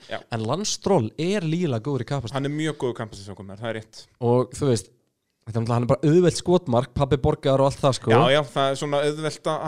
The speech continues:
Speaker 1: hata hann, sko.
Speaker 2: En svo er bara að tala um að Racing Point verður bara orðið Aston Martin official á næsta ári.
Speaker 1: Ekkert verið að tala um það, það er svoleiðis.
Speaker 2: Það er bara staðfest, já, í raun og veru. Það er
Speaker 1: Sem
Speaker 2: bara
Speaker 1: verður
Speaker 2: spurning
Speaker 1: bara
Speaker 2: hvort hann verður
Speaker 1: geggjað.
Speaker 2: grænn eða,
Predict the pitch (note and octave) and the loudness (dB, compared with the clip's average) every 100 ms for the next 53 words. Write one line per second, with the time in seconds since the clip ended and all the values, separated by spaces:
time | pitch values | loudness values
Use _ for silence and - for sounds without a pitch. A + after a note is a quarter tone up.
0 | D#3 F3+ G#3 G3+ - G#3 - _ _ _ | -2 -2 -4 -6 -6 -8 -8 _ _ _
1 | _ - A#2+ C3+ B2+ A#2 C3 B2 A#2 A#2 | _ -4 2 4 4 2 2 2 4 2
2 | G#2+ - - C3 A#2+ A#2 A2 C3 A2+ A#2 | 0 -4 -16 -2 0 0 0 0 0 0
3 | A2+ A#2 A#2 A#2 - A#2+ C3 - C#3+ B2+ | 0 0 0 -2 -6 -6 -6 -6 -4 -4
4 | D3 C#3 B2+ C3 C3+ A2 A#2 - _ _ | -4 -4 -6 -6 -6 -8 -10 -14 _ _
5 | _ - A#2+ A#2 A#2 A2+ C#3+ G#2+ A2 C3+ | _ -10 -10 -8 -8 -4 -6 -4 -6 -4
6 | B2+ G#2 G#2+ - G#2+ - - G2+ G#2 A2 | -6 -10 -14 -10 -6 -6 -6 -10 -10 -10
7 | G#2 G#2+ - G#2+ G#2+ G2+ - - A#2+ B2+ | -10 -12 -8 -6 -4 -8 -10 -8 -4 0
8 | A#2 A2 A2+ A2 A2+ D#3 A#2 - B2 A#2 | 0 -2 -2 0 -2 -2 -4 -4 -4 -2